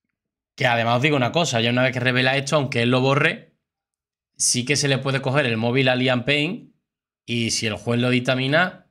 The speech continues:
se le puede revisar a Liam Payne. Y si él ha borrado algo y ha intentado manipular casi es más grave, eh, mentirle a la justicia,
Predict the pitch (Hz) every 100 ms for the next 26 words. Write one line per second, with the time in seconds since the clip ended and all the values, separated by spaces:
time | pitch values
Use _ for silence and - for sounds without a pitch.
0 | - - 107 101 101 110 143 165 123 -
1 | 180 - - _ _ _ _ _ _ -
2 | 113 117 113 101 151 185 104 - _ -
3 | 113 - 113 131 131 123 135 127 170 147
4 | 101 92 _ _ _ _ _ 110 117 131
5 | 135 127 117 139 110 110 110 98 110 110
6 | 143 202 - _ _ _ _ _ 110 107
7 | 123 120 110 117 120 131 - - _ _
8 | _ _ _ _ _ 110 110 107 104 101
9 | 101 104 107 98 117 117 117 110 110 107
10 | 113 127 123 123 131 135